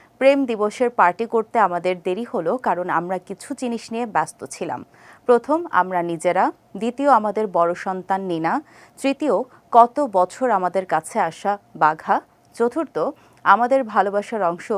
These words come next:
ক্রমশই বড় হচ্ছে। নতুন সদস্য যোগ হতে চলেছে এই পরিবারে।" কিছুদিন আগেই মুক্তি পেয়েছে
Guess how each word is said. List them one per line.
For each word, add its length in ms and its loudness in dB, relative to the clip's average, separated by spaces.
ক্রমশই 540 -2
বড় 320 -4
হচ্ছে। 380 -8
নতুন 300 -2
সদস্য 520 -2
যোগ 260 -6
হতে 160 -4
চলেছে 540 -4
এই 140 -2
পরিবারে।" 560 -4
কিছুদিন 480 -2
আগেই 420 4
মুক্তি 380 -4
পেয়েছে 540 0